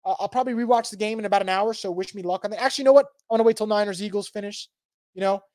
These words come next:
Uh, I, I think that's what I'll probably wait to do, and then I'll rewatch the game and see if I picked up anything, whatever. But things are not going well.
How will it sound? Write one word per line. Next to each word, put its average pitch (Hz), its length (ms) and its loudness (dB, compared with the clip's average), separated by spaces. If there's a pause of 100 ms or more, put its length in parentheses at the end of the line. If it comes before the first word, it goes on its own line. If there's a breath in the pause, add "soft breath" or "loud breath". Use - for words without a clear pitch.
(720)
Uh, 170 320 0
I, 190 80 0
I - 20 6
think 190 160 -6
that's 202 200 0
what 196 80 -2
I'll 190 60 0
probably 196 200 0
wait 180 180 -4
to - 60 -18
do, 190 160 -6
and 180 100 -6
then 185 80 0
I'll 190 120 2
rewatch 180 400 -2
the 190 80 -14
game 180 320 -8
and 160 80 -14
see 196 100 -12
if 180 100 -8
I 175 80 -2
picked - 340 -14
up 175 140 0
anything, 175 300 -8
whatever. 170 440 -4 (440)
But 190 360 6 (880)
things 208 160 -10
are 214 60 0
not 208 180 0
going 180 220 -4
well. 170 260 -4